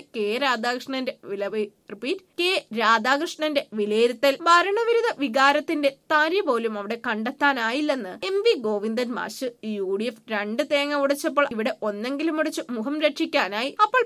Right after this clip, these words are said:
പാലക്കാട്ട് യു ഡി എഫ് സ്ഥാനാർത്ഥിയായ താൻ ചരിത്ര വിജയം നേടിയതിനു കാരണം ഭരണവിരുദ്ധ വികാരമല്ലേ എന്നാണ് രാഹുൽ മാങ്കൂട്ടത്തലിന്റെ ചോദ്യം. കോൺഗ്രസിൽ നിന്നെത്തിയ സരിൻ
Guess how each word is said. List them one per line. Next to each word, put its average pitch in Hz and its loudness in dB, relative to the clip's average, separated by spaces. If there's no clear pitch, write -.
പാലക്കാട്ട് 392 0
യു 247 -4
ഡി 269 -2
എഫ് 339 -4
സ്ഥാനാർത്ഥിയായ 359 0
താൻ 349 2
ചരിത്ര 226 0
വിജയം 320 -2
നേടിയതിനു 320 -4
കാരണം 311 0
ഭരണവിരുദ്ധ 240 -2
വികാരമല്ലേ 311 2
എന്നാണ് 311 -2
രാഹുൽ 214 -4
മാങ്കൂട്ടത്തലിന്റെ 277 -4
ചോദ്യം. 196 -4
കോൺഗ്രസിൽ 302 0
നിന്നെത്തിയ 320 0
സരിൻ 240 0